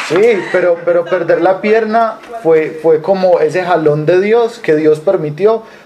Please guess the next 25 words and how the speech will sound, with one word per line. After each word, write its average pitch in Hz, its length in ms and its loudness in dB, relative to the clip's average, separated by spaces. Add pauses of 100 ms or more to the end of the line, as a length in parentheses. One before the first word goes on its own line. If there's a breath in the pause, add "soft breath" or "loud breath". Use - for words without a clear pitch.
para 151 240 4
yo 139 140 -2
poder 165 280 2
mirarlo 165 500 2
a 156 80 2
él 147 100 -4
y 147 40 -8
saber 123 240 0
que 139 100 -12
lo 139 120 -6
necesitaba, 117 680 0
si 120 120 -12
no 117 100 -8
estaría 143 360 0
llevado 117 220 0
al 113 60 -8
berraco, 135 340 -2
si 104 80 -12
es 104 120 -16
que, 127 100 -16
si 123 160 -16
es 104 100 -14
que - 120 -10
estaría 113 420 -8
todavía. 120 460 -4